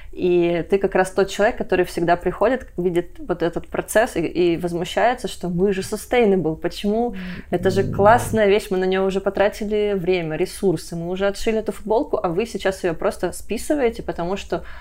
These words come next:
Speaker 1: там магазин Изитан в Японии скажет, что это брак. Ну и магазин сто процентов так скажет, но тут уже вопрос как бы не к нам как бренду, а к этим магазинам, у которых такие стандарты. И как вообще можно это поменять, как можно донести до людей,
Speaker 2: М.
Speaker 1: что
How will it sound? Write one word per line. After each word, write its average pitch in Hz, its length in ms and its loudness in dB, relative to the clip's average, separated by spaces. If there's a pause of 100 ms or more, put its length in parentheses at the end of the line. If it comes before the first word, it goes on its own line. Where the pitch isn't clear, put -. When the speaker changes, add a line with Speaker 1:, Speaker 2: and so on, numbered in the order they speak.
(220)
Speaker 1:
там 160 220 -2
магазин 180 460 4
Изитан 202 440 0
в 233 40 -2
Японии 196 480 0
скажет, 196 360 0
что - 200 -4
это 175 180 -2
брак. 156 340 -4 (360)
Ну 196 80 6
и 202 40 8
магазин 196 400 6
сто 220 200 6
процентов 196 480 2
так - 160 -2
скажет, 233 520 2
но 175 320 -2 (340)
тут 202 200 0
уже 190 400 2 (100)
вопрос 190 420 0
как 208 180 4
бы 196 100 6
не 190 100 4
к - 80 -4
нам 226 200 2
как 196 180 -2
бренду, 180 340 0
а 165 40 -2
к - 120 -4
этим 180 200 -4
магазинам, 196 500 0
у 202 40 0
которых 175 360 -4
такие 180 280 -4
стандарты. 170 640 -2 (100)
И 180 200 0
как 208 280 0
вообще 208 240 0
можно 214 300 4
это 196 160 2
поменять, 196 520 4
как - 140 -6
можно 196 220 2
донести 190 400 2
до 185 100 4
людей, 175 380 4
Speaker 2:
М. 240 40 6
Speaker 1:
что 180 640 4